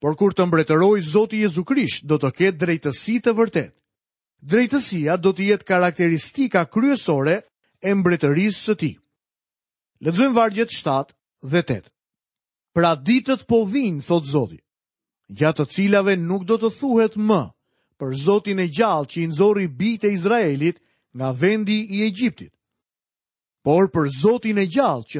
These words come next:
nxorri dhe çoi përsëri pasardhësit e shtëpisë së Izraelit nga vendi i veriut dhe nga të tëra vendet ku i kisha shpërndar, dhe ata do të qëndrojnë në vendin e tyre."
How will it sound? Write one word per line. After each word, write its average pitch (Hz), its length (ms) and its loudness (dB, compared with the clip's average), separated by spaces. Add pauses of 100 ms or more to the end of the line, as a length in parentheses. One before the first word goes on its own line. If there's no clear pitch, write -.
nxorri 240 500 0
dhe 220 100 2
çoi 254 300 -2
përsëri 233 640 -2
pasardhësit 208 960 0
e 175 80 0
shtëpisë 185 500 0
së 180 200 2
Izraelit 170 600 0
nga 147 180 -2
vendi 220 420 0 (100)
i 190 60 -2
veriut 180 500 -2 (460)
dhe 165 180 0
nga 160 180 4
të 135 120 -2 (100)
tëra 240 400 4
vendet 180 480 0 (320)
ku 185 180 -2
i 170 60 0
kisha 208 440 0
shpërndar, 202 580 -4 (560)
dhe 131 160 0
ata 180 280 2
do 226 140 -2
të 233 140 -4
qëndrojnë 233 560 2
në 175 120 4
vendin 208 480 0
e 185 100 0
tyre." 110 320 -4